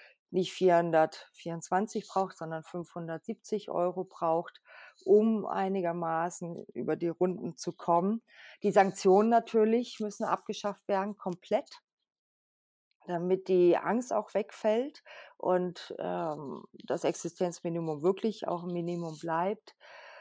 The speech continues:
Ja, und natürlich diese Sinnlosmaßnahmen, ja, also was ja nur 'ne Beschäftigungstherapie ist und stattdessen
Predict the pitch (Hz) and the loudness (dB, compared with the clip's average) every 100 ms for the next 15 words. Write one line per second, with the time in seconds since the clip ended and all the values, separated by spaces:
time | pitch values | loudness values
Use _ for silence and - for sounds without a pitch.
0 | - - _ _ _ - 123 151 - - | -20 -20 _ _ _ -2 4 4 2 -8
1 | _ _ _ _ _ _ 139 165 190 190 | _ _ _ _ _ _ -2 2 0 2
2 | 208 202 202 196 196 170 185 170 208 214 | 4 6 6 4 0 4 4 4 2 4
3 | 170 170 - 160 156 180 - 196 180 175 | 4 4 0 -2 -2 -4 -4 -2 -2 -4
4 | 202 202 _ _ _ 196 170 185 202 214 | -6 -8 _ _ _ -8 -6 -6 -8 -10
5 | - 110 143 165 165 160 160 - 165 - | -6 -4 -4 -6 -6 -4 -6 -8 -8 -6
6 | 165 170 175 175 170 165 147 160 165 - | -4 -2 0 2 0 -2 -6 -6 -8 -8
7 | 170 156 160 - 170 160 160 - 156 151 | -10 -10 -14 -12 -10 -10 -10 -10 -6 -4
8 | 156 - 170 - 160 160 165 - 170 | -6 -10 -8 -4 0 2 2 0 -4